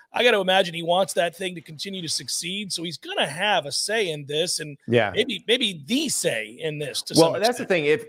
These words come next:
Speaker 2: if Rees is actually a candidate, it's because Nick Saban promoted him
Speaker 1: Yeah.
Speaker 2: as a candidate. I would imagine that Saban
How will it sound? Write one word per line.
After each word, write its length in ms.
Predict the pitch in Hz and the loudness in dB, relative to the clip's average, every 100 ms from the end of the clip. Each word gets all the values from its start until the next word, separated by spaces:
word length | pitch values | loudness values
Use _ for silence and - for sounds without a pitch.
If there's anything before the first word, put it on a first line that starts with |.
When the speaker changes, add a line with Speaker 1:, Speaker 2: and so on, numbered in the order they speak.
| - | -2
Speaker 2:
if 140 | 147 | -2
Rees 320 | 135 175 240 190 | 0 0 2 2
is 120 | 165 | 4
actually 280 | 156 147 131 | 2 4 0
a 40 | |
candidate, 400 | - 139 117 110 | 2 0 2 2
it's 140 | 113 | -2
because 760 | - 117 - 131 120 95 - - _ _ _ _ _ - | -4 -6 2 2 4 -2 -8 -12 _ _ _ _ _ 0
Nick 140 | 127 | 0
Saban 300 | 120 123 101 | 4 2 2
promoted 440 | 92 104 104 98 95 | -4 0 2 2 0
him 280 | 92 90 87 _ _ _ | -2 -6 -10 _ _ _
Speaker 1:
Yeah. 100 | 117 | 0
Speaker 2:
as 120 | 101 | 0
a 40 | |
candidate. 500 | 95 101 85 85 - - - - _ _ _ _ _ _ - | -4 -4 -2 -4 -6 -10 -20 -20 _ _ _ _ _ _ 2
I 140 | 139 | 2
would 140 | 170 151 | 2 -2
imagine 520 | 120 123 127 107 107 | -2 0 0 0 0
that 160 | 104 107 | 0 0
Saban 600 | - 117 104 104 95 90 | 2 4 4 0 -2 -6